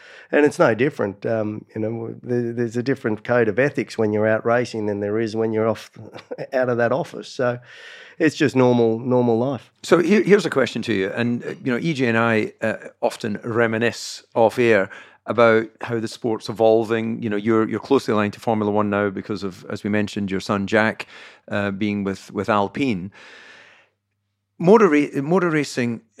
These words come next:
Speaker 2: in, in terms of car racing, has, has been sanitized, and, and the tracks are safer, and there's so many devices there, which as a father, you, you're obviously gonna be very happy about. But wh-, where, where do you think we sit in terms of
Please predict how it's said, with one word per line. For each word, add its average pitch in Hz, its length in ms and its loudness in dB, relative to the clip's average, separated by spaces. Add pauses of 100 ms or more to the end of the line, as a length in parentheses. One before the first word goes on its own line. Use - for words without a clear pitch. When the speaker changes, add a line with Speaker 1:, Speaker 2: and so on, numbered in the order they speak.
(140)
Speaker 2:
in, 117 240 -4
in 110 120 -4
terms 107 220 0
of 90 60 -8
car 117 240 2
racing, 95 460 -4
has, 104 440 -6
has 107 120 -10
been 107 140 -8
sanitized, 107 920 -2
and, 95 220 -10
and 95 200 -10
the 90 60 -10
tracks - 420 -4
are 110 60 -4
safer, 104 640 -4
and 92 240 -12
there's 101 160 -8
so - 140 -6
many 131 180 2
devices 104 520 -4
there, 104 240 -2
which 101 200 -4
as 104 140 -4
a 98 60 -4 (120)
father, 127 640 2 (100)
you, 107 200 -4
you're 104 240 -2
obviously 101 240 -4
gonna 104 180 -2
be 95 120 -2
very 98 240 0
happy 107 340 -2
about. 82 340 -4 (520)
But 156 160 4
wh-, 165 380 0
where, 208 360 2
where 151 320 -2
do 196 80 -10
you 170 140 -2
think 135 280 -4
we 113 120 -4
sit - 420 -2
in 117 160 -2
terms 117 240 -2
of 104 160 -2